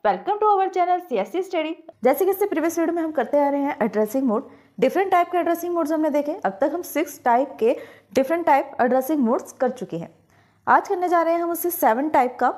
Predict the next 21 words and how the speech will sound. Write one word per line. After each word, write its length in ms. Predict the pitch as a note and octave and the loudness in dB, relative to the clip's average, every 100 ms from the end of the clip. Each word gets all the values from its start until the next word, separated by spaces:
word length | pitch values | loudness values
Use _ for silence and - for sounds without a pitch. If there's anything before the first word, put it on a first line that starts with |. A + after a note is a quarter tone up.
| - - - | -8 -20 -2
एड्रेस 320 | B3 G3 E3+ - | 0 2 0 0
मोड। 200 | A#3 - | -2 2
कौन 180 | C4 C4+ | 0 2
सा 120 | D#4+ | 0
मोड 200 | C#4+ C#4 | 2 2
होता 180 | A#3 A3+ | 2 2
है 60 | |
वो, 120 | A3 C#4+ - | 0 -2 -4
नेक्स्ट 280 | G#3+ A3+ - | -4 -4 -4
मोड। 180 | A3+ C#4+ - - _ _ | -6 -8 -12 -20 _ _
तो 60 | F4+ | 2
ये 100 | G4+ | 4
वीडियो 200 | F#4+ F4+ | 2 0
को 80 | F#4 | -2
स्टार्ट 320 | F#4 C4 C#4 | 2 2 2
करते 260 | F4+ F4 F4+ | -4 -2 0
हैं 60 | |
और 80 | F4 | 0
देखते 300 | C4 C4+ F#4 | 0 -2 0
हैं 180 | F4 F4 | -2 -2
कि 160 | F4 | -2